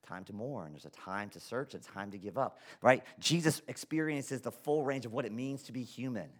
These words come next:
That's what it means to be human, is to embrace all the ups and downs of life and actually be willing to experience them and be awake. You're not glossing over, ignoring, or pretending about anything, right? Jesus got accused of being a partier by the Pharisees. He had too much fun,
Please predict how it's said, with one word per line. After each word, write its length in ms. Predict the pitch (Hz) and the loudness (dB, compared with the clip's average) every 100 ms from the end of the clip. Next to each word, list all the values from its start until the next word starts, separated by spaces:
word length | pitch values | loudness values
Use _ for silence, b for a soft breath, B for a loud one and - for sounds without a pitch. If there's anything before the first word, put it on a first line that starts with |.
| - | -6
That's 360 | 113 117 - - b b b | -6 -6 -12 -20 b b b
what 100 | 120 | -6
it 60 | 120 | -4
means 180 | 127 123 | -4 -4
to 60 | |
be 60 | 117 | -2
human, 300 | 117 147 104 - | 2 2 4 6
is 120 | 135 | 4
to 100 | - | 6
embrace 560 | 131 123 113 147 139 - | 4 4 4 2 2 2
all 220 | 127 147 | 6 6
the 140 | 160 151 | 6 4
ups 180 | 143 147 | 2 2
and 80 | |
downs 220 | 139 139 139 | 4 4 2
of 100 | 120 | 4
life 180 | 131 - | 4 2
and 140 | 131 | 0
actually 260 | 131 - 139 | 0 0 -4
be 80 | 131 | -2
willing 420 | 120 156 127 113 B - | -2 0 -2 -4 B -6
to 120 | 143 | -2
experience 600 | 120 - - 160 135 120 | -2 -4 -4 -2 -2 -4
them 320 | - 117 113 B - | 2 2 2 B -4
and 120 | 139 | 2
be 100 | 147 | 4
awake. 240 | 147 135 | 4 4
You're 80 | 160 | 2
not 180 | 180 123 | 2 2
glossing 460 | 147 156 170 175 | 4 4 2 -2
over, 320 | 156 156 143 131 | 2 2 2 0
ignoring, 520 | 131 147 147 147 135 | 0 0 2 2 0
or 60 | |
pretending 520 | 127 127 - 147 147 147 | -2 -4 -2 -2 -2 2
about 280 | 135 127 - | 2 2 -2
anything, 540 | 139 143 123 98 82 | -2 -2 -2 -4 0
right? 200 | 104 151 B B | 2 2 B B
Jesus 340 | 101 196 220 220 | 2 4 4 6
got 160 | 190 | 4
accused 300 | 190 202 202 | 4 2 2
of 60 | 175 | 4
being 160 | 175 170 | 4 4
a 60 | |
partier 480 | - 202 208 208 185 | 6 8 8 8 6
by 140 | 170 | 6
the 80 | 175 | 4
Pharisees. 500 | 175 202 185 - 120 | 6 6 6 2 2
He 80 | 160 | 6
had 120 | 190 | 6
too 100 | 185 | 8
much 180 | 214 202 | 4 6
fun, 380 | 208 208 147 | 6 6 4